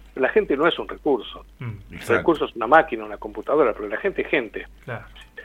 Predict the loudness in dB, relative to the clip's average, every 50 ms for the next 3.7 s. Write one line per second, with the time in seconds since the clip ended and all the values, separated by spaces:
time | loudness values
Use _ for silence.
0 | -20 -20 -20 -20 -20 -20 _ _ _ -12 -10 -10 -10 -8 -6 -4 -2 -2 -2 -4
1 | -4 -2 0 0 0 0 0 -2 -2 -2 -2 -2 -2 -4 -6 -10 -12 -12 -8 -6
2 | -4 -2 0 0 2 4 4 4 6 6 6 6 6 4 2 0 -2 -4 -2 -2
3 | 2 6 8 8 10 8 8 4 0 -4 -8 -10 -8 -8